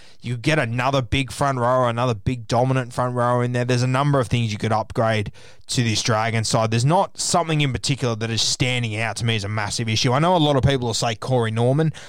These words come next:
I actually think he's played reasonably well this year, to be honest with you. I think he's played reasonably well in their losses as well. So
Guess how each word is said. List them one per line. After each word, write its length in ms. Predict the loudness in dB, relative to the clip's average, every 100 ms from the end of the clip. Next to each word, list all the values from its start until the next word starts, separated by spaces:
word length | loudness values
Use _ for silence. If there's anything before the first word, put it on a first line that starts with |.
| -4
I 100 | -2
actually 180 | 0 0
think 140 | 0
he's 100 | -2
played 220 | -2 -2
reasonably 400 | 0 -2 -2 -6
well 220 | -4 -4
this 200 | -2 -2
year, 100 | -2
to 60 | -4
be 120 | -2
honest 260 | -2 0 0
with 60 |
you. 60 | 0
I 120 | 2
think 100 | 2
he's 120 | 2
played 180 | 0 -2
reasonably 360 | -2 -2 -2 -2
well 160 | -2
in 60 | -2
their 140 | -4
losses 520 | -6 -4 -2 -4 -8 -12
as 160 | -10
well. 280 | -6 -4 -4
So 360 | -2 0 0